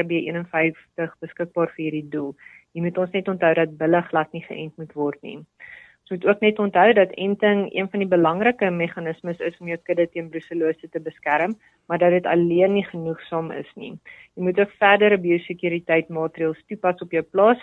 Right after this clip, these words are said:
veral wanneer jy diere koop en wanneer jy jou eie diere skuif. Ek wil ook net vinnig ietsie noem oor toetsing. Dis baie belangrik dat jy wel jou kudde gereeld toets vir brucellose. Hier kyk ons na serologiese toetse wat gedoen word op die bloed van die diere.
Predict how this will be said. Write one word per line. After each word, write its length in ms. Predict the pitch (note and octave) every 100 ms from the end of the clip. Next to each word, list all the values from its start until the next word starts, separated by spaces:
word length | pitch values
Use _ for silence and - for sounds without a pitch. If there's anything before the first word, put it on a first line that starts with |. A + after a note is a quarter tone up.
| -
veral 300 | - G#3 G#3+
wanneer 240 | G3 F#3
jy 180 | F3 E3
diere 240 | E3 E3 E3
koop 240 | - F3+ F3
en 220 | - D#3+
wanneer 280 | D#3 D#3 D#3+
jy 200 | D#3 D3+
jou 140 | D#3 -
eie 160 | D3+ D#3
diere 300 | D3+ D3 C#3+ -
skuif. 320 | - D#3 - _ _ - - - _
Ek 140 | D#3+ D#3+
wil 120 | F#3
ook 140 | F#3
net 160 | G#3+ G#3
vinnig 240 | G#3 F#3+ -
ietsie 280 | F3 -
noem 180 | E3+ E3
oor 120 | D3+ -
toetsing. 440 | A3 G#3+ B3 B3 - - -
Dis 180 | E3+
baie 180 | - F3+
belangrik 480 | G3 F#3 F3 F#3 F#3
dat 220 | D#3 E3
jy 200 | F#3 D#3+
wel 240 | D#3 E3 F#3
jou 140 | F3+
kudde 260 | F3+ F3 F3
gereeld 460 | F3+ D#3+ D3+ D3
toets 200 | - -
vir 80 | E3
brucellose. 840 | D#3 D#3 - D#3 D3 D3 - C3 - _ - - _
Hier 140 | F3 F#3+
kyk 240 | G3+ F#3+
ons 140 | G3 F#3
na 120 | F#3
serologiese 800 | F3+ F3+ E3+ D#3 E3+ G#3+ G#3+ G#3+
toetse 280 | G#3+ G#3+
wat 180 | F#3 F3+
gedoen 340 | - F3 F3+ F3+
word 240 | F3+ F3+
op 100 | E3+
die 100 | E3+
bloed 260 | D#3+ F3 -
van 140 | F#3+
die 160 | F#3 E3
diere. 400 | D#3+ E3 A3+